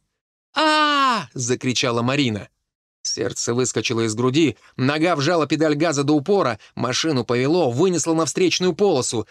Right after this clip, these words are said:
а Марина продолжала кричать, но где-то далеко. Похоже, ее телефон валялся на полу. А на Каурова мчался грузовик. Он резко повернул руль, телефон вывалился из руки, упал под ноги.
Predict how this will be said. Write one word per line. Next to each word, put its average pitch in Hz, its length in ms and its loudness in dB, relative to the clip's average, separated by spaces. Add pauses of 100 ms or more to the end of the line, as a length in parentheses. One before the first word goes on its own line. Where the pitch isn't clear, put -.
(180)
а 143 160 -4
Марина 165 480 0
продолжала 175 560 0
кричать, 185 560 -2
но 143 140 0
где-то 139 360 0
далеко. 139 640 -2 (560)
Похоже, 117 460 -2
ее 120 280 0
телефон 131 480 0
валялся 110 400 -2
на 113 120 -4
полу. 123 400 -4 (500)
А 127 160 0
на 165 160 0
Каурова 185 580 2
мчался 160 460 0
грузовик. 147 680 0 (280)
Он 117 180 -2
резко 139 320 -2
повернул 127 400 -2
руль, 165 220 2 (220)
телефон 175 360 0
вывалился 170 460 2
из 160 260 0
руки, 175 300 2
упал 156 380 0
под 220 260 2
ноги. 117 340 0